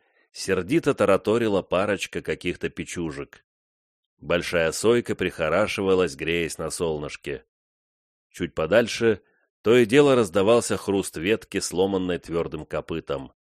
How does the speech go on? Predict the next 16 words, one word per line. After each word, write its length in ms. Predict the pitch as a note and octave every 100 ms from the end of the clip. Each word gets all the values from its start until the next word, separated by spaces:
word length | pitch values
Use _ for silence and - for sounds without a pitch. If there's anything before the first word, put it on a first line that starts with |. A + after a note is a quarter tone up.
| _ _ _ _ _ _ _
С 120 | - -
холма 420 | F2+ F#2+ A2+ C3
позади 480 | A#2+ G2 F#2 G#2+ C3+
слышалась 580 | - A2+ - G2+ F#2+
тяжелая 540 | - E2 F2 G#2+ G2+ F#2+
поступь 480 | - E2+ - E2+ -
медведицы. 840 | E2 D#2+ F2+ D#2 C#2 - C#2+ - _ _ _ _ _ _ -
Она 280 | D#2+ D#2+ D#2
пригибала 760 | D#2 D#2 D2+ D2 D#2 D2 D2 -
ветви 500 | D#2 E2+ D#2 D2 C#2+
тополя 640 | - G2+ G2+ F#2+ F#2 E2+ _ _ _ _ _
и 120 | E2+
собирала 540 | - F2 F#2 A2 C#3 A2+
лапами 460 | G2+ A#2+ A2 G2+
молодые 500 | F2 E2+ E2+ F#2+ F#2+
почки, 680 | - F#2+ F2+ - - D2 C2+